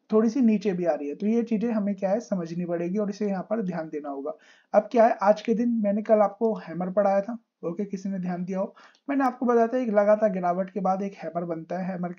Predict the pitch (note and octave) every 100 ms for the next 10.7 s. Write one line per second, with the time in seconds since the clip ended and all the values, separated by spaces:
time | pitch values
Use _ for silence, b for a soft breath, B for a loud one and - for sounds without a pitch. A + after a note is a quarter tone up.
0 | - E3+ F3 F3 - A3+ A3 G3 G3+ G#3
1 | b b _ C4 B3+ A#3 B3 A3+ A#3+ G3
2 | F#3+ F#3 F3 F3 F#3+ C#4 A#3+ - F#3 G#3+
3 | G3 G3 C4 A#3 G3+ G3 G3 G3+ G#3 F3+
4 | E3+ G3 G3+ F#3 F3 F#3+ F3+ E3+ D#3 F#3
5 | F#3+ F3+ F3+ - b b b B3+ A#3+ A3+
6 | B3+ A3+ A3+ G#3+ G#3+ A3+ G3 G#3+ G#3 G#3
7 | G3+ F3+ E3 G3 G3 G#3 - - G3+ A3
8 | G3 A3+ F#3+ F3+ F3+ A3+ - G3 G3 G3+
9 | G#3+ G#3 F3+ G#3+ F3 - F3 F3 E3+ F#3
10 | F#3 F#3 F3+ F#3+ F#3 A3